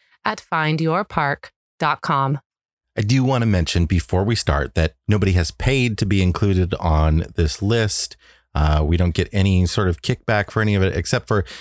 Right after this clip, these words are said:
Speaker 2: if you do buy some of the stuff, uh, through an Amazon link, we get the tiny little Amazon royalty there is. But in the show notes, we'll include a link to the full article of our gear guide. The stuff we're gonna mention on the show today is just a selection. There's a few more items that are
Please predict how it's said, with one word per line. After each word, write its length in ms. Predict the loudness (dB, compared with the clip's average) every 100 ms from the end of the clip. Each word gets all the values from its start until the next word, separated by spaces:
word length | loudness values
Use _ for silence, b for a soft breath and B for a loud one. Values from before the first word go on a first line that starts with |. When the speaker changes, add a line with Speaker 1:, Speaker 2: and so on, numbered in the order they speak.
| B B
Speaker 2:
if 160 | -4 0
you 80 | 0
do 160 | 0
buy 240 | 2 2 2
some 180 | 2
of 40 | 2
the 80 | 2
stuff, 480 | 2 0 0 -4 -18 _ _ _ _
uh, 160 | 0 0
through 220 | 2 2
an 80 | 2
Amazon 580 | 0 2 2 2 2 2
link, 340 | 2 0 -4 _ _ _ -4
we 60 |
get 180 | -2 0
the 160 | -2 -2
tiny 300 | -2 2 2
little 300 | 2 2 0
Amazon 460 | 0 2 2 0 0
royalty 460 | 0 0 -2 -4 -4
there 200 | -4 -4
is. 180 | -6 -10 B B B B B
But 100 | 0
in 100 | 2
the 80 | 0
show 240 | 0 2
notes, 280 | 2 2 2
we'll 100 | 2
include 300 | 2 2 2
a 60 | 2
link 220 | 2 2
to 100 | 0
the 80 | 0
full 400 | 0 0 0 2
article 340 | 0 2 0
of 80 | 0
our 100 | 0
gear 220 | 0 0 0
guide. 300 | 0 -2 -6 B B
The 100 | -2
stuff 220 | -2 -2
we're 60 | 0
gonna 100 | 2
mention 320 | 2 0 0
on 80 | 2
the 60 | 2
show 260 | 2 0
today 460 | 0 2 4 4 2 B B B
is 100 | -2
just 200 | 0 0
a 60 | 0
selection. 500 | 2 2 0 0 2
There's 180 | 2 0
a 60 |
few 180 | 0 0
more 160 | 0 0
items 420 | 0 2 2 0
that 120 | -2
are 120 | -2